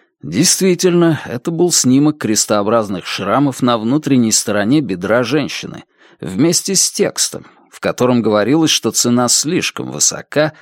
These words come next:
учитывая, что товар оказался бракованным. Но совсем не это заставило его остановиться посреди коридора и увеличить изображение, чтобы лучше его рассмотреть. А рука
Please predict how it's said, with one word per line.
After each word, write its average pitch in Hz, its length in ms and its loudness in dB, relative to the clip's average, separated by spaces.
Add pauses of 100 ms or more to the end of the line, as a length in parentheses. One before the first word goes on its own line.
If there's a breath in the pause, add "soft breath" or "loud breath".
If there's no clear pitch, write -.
(220 loud breath)
учитывая, 127 560 0
что 92 220 -4
товар 113 320 2
оказался 120 520 0
бракованным. 113 760 -4 (920)
Но 113 320 2
совсем 185 680 2
не 196 200 4
это 165 280 0
заставило 143 600 2
его 123 200 2
остановиться 120 680 0
посреди 107 460 0
коридора 101 640 0 (340 loud breath)
и - 80 0
увеличить 156 640 2
изображение, 135 840 2
чтобы 110 280 0
лучше 127 400 2
его 117 220 2
рассмотреть. 107 800 -2 (600)
А 104 140 -6
рука 127 720 -2